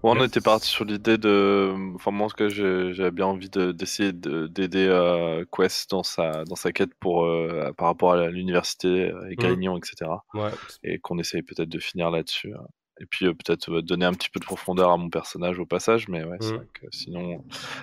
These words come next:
Speaker 1: introduire un, un, un nouveau joueur, là, euh, c'est vrai que c'est pas, pas forcément, sauf si vraiment, effectivement, euh, quelqu'un est, connaît bien le jeu ou, ou va le potasser très rapidement, euh,
Speaker 2: Mhm. Bien
Speaker 1: et,
Speaker 2: motivé,
Speaker 1: euh,
Speaker 2: ouais.
Speaker 1: se
Speaker 2: Mhm.
Speaker 1: dit, « Allez, on », mais c'est vrai que, euh,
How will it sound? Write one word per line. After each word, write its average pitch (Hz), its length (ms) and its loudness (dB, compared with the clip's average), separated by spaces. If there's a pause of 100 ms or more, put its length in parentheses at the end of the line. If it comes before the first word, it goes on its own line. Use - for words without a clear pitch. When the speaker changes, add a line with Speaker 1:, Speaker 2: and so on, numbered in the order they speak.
(120)
Speaker 1:
introduire 104 420 4
un, 95 360 6
un, 90 520 2
un 87 60 -4
nouveau 98 200 0
joueur, 110 280 4
là, 101 320 6
euh, - 60 0
c'est - 160 -12
vrai 90 120 -6
que - 60 -20
c'est - 160 -14
pas, 85 200 -4
pas 90 140 -2
forcément, 110 260 -6
sauf 123 200 -2
si - 140 -4
vraiment, 104 300 6
effectivement, 110 640 0 (100)
euh, 90 240 2
quelqu'un - 340 -6
est, 82 320 -6
connaît 92 220 0
bien 95 120 0
le 95 60 -4
jeu 101 180 2
ou, 87 300 -4
ou 80 100 -14
va 90 60 4
le 85 60 2
potasser - 400 -6
très - 160 -6
rapidement, 92 560 -6
euh, 95 60 -10
Speaker 2:
Mhm. 110 180 -4 (280)
Bien 104 120 -4
Speaker 1:
et, - 40 0
Speaker 2:
motivé, 95 360 0
Speaker 1:
euh, 92 160 -2
Speaker 2:
ouais. 85 60 -10
Speaker 1:
se - 140 -4
Speaker 2:
Mhm. 87 60 -4
Speaker 1:
dit, « 87 140 0
Allez, 87 180 4
on », 87 280 -4 (120)
mais 87 260 -2
c'est - 180 -8
vrai 90 120 4
que, - 180 -6
euh, 80 140 0